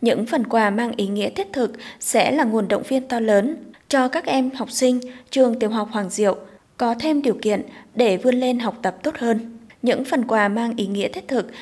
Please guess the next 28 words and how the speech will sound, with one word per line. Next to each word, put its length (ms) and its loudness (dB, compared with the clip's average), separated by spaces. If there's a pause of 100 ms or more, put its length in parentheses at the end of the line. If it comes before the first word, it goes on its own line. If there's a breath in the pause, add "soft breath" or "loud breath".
(120 loud breath)
sẽ 300 2
là 120 2
nguồn 200 2
động 140 2
viên 220 -2
to 160 -4
lớn, 420 2 (280 loud breath)
giúp 220 -2
các 140 -4
em 240 0
học 160 -4
sinh 300 0
trường 220 0
tiểu 120 -2
học 200 -4
Hoàng 160 -4
Diệu 300 0 (260 loud breath)
có 280 0
thêm 180 0
điều 200 0
kiện 260 0 (260 loud breath)
để 180 4
vươn 260 -2
lên 380 -2
học 260 -4
tập 180 -2
tốt 160 -10
hơn 220 0